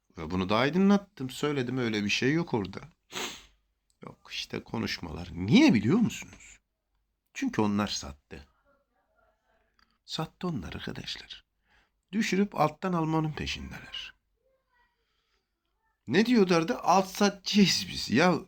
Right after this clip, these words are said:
al satçıysan, tamam mı? Al sat yapabiliyorsan bu kağıtta helal olsun. Biz yapamıyoruz. Bunu söylemenin ne anlamı var? Veya benimle sidik yarıştırmanın ne anlamı var? Orada ben yokum, bir sürü yazılar yazmışlar bugün yine.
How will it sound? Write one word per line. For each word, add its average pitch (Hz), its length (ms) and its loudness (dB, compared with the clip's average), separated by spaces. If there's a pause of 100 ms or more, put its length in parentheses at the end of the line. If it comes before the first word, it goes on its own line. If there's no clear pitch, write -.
(120)
al 151 160 4
satçıysan, 196 920 0 (760)
tamam 214 300 0
mı? 113 140 2
Al 151 160 4
sat 170 280 -2
yapabiliyorsan 156 880 0
bu 92 80 -6
kağıtta 76 440 -6
helal 320 280 2
olsun. - 460 -6
Biz 190 180 -4
yapamıyoruz. 247 800 2
Bunu 170 160 0
söylemenin 170 680 2
ne 147 40 2
anlamı 104 540 0
var? 160 260 -6 (760)
Veya 175 280 4
benimle 220 240 2
sidik - 380 -2
yarıştırmanın 120 840 -2
ne 107 60 2
anlamı 107 560 -2
var? - 120 -20
Orada 143 400 0
ben 151 100 2
yokum, 156 420 -2
bir 165 60 -2
sürü 135 260 -4
yazılar 123 360 0
yazmışlar 78 600 -8
bugün 85 280 -16
yine. 80 240 -16